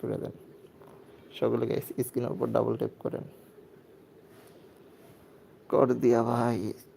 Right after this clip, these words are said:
thanks bro, কর দিয়া। গাইস, সকলে স্ক্রিনের উপর ডাবল ট্যাপ করে লাইভটা লাইক করে দেন। যারা আবারও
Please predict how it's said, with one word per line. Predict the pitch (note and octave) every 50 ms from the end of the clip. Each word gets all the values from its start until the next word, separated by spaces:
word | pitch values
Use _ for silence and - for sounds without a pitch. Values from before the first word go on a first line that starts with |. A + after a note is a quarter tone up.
| -
thanks | - C3+ C3 B2+ A#2+ A#2+ - - - - -
bro, | - A#2 A2+ A2+ A2+ A2+ G#2+ - - -
কর | - - - - -
দিয়া। | - - - - - - - - - - - - - - - - - - - - - - - - - - - - - - - - - - - - - - - - - - - - - - - -
গাইস, | - A#2 - A2+ - - - - - - - -
সকলে | - B2+ A#2 A#2 A#2+ A#2+ A#2+ A#2+ A#2
স্ক্রিনের | - - - A#2+ A#2 A#2
উপর | A2+ A#2 A2+ A#2
ডাবল | A#2 A#2 A#2 A2+
ট্যাপ | A2+ A2+ - -
করে | A#2 A#2 A2+
লাইভটা | A2+ A2+ - - - A#2 A2
লাইক | A2+ A#2 B2+ - -
করে | A#2+ A#2 A2+ -
দেন। | - - - - - - - - - - - - - - - - - - - - - - - - F3+
যারা | A2+ A2 A#2 A#2 A#2
আবারও | A2+ - A#2 A#2+